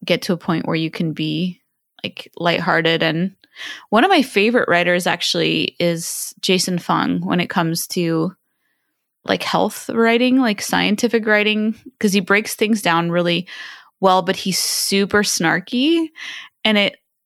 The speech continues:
it just makes it really fun to read. And he's snarky about the things that we all should be snarky about. Like, yeah, I just, I think he's a,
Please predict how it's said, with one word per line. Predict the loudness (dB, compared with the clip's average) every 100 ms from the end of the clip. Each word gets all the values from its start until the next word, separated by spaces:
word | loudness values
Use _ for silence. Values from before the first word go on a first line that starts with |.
| _
it | 0 2
just | 0 -2 -6 -10 _ 0
makes | 2 2 0
it | -2 -2 _ -2
really | 2 4 2
fun | 2 0 0
to | 0
read. | 0 0 0
And | 2
he's | 2 2 0
snarky | -2 0 0 0 0
about | 0 0 -2 -4 -4
the | -2
things | 0 0 0 0
that | 0 0
we | -2 0
all | 2 0
should | -2 -6
be | -4 -2
snarky | -2 -4 -2 -2
about. | 0 2 2 0
Like, | -2 -4 -8 -20 -18 -14 -14 -16 -14 -2
yeah, | 0 0 -2 -2
I |
just, | -2 -2 -2
I | -2
think | -2 -4
he's | -4 -4 -2
a, | -2